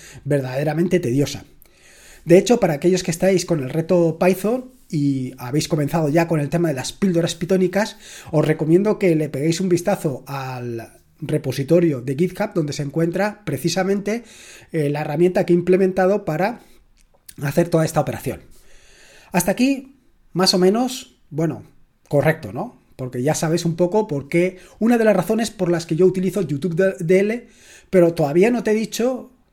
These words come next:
por qué estoy con el tema de que estamos ante el fin de YouTube D L. Bueno, pues la cuestión es que, eh, como te puedes imaginar,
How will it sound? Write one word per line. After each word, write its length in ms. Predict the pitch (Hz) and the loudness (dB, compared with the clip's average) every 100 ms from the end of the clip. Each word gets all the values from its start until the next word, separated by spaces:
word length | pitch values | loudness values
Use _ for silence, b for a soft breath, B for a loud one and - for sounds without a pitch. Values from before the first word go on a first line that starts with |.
| _ _ _ _ | _ _ _ _
por 240 | 160 135 - | -4 -4 2
qué 320 | 196 208 208 | 4 4 2
estoy 380 | 196 - 202 208 | 0 2 2 2
con 200 | 175 160 | 0 0
el 140 | 143 | -2
tema 320 | 190 196 214 | 0 0 2
de 200 | 180 151 | 0 0
que 340 | - 147 139 135 | -2 -4 -2 -6
estamos 420 | - 175 170 170 | -4 -2 -2 -2
ante 240 | 151 139 | -4 -4
el 80 | 131 | -4
fin 180 | 127 185 | -2 -2
de 120 | 185 | 0
YouTube 240 | 143 160 | 0 0
D 160 | 135 135 | 0 0
L. 240 | 190 104 - B B B B B | 0 -2 -12 B B B B B
Bueno, 220 | 190 233 156 | 0 2 2
pues 400 | 143 139 - - B B B | 0 -2 -6 -14 B B B
la 160 | 151 | -6
cuestión 340 | 160 - 214 247 | -4 0 4 4
es 140 | 240 | 2
que, 440 | - 202 175 151 - - _ _ - | 2 2 2 0 -8 -20 _ _ -8
eh, 360 | 147 131 110 - | -4 -4 -6 -4
como 340 | 165 156 143 | 0 2 2
te 120 | 143 147 | -2 2
puedes 280 | 185 185 | 2 2
imaginar, 540 | 220 208 220 220 262 | 0 -2 -2 -2 -4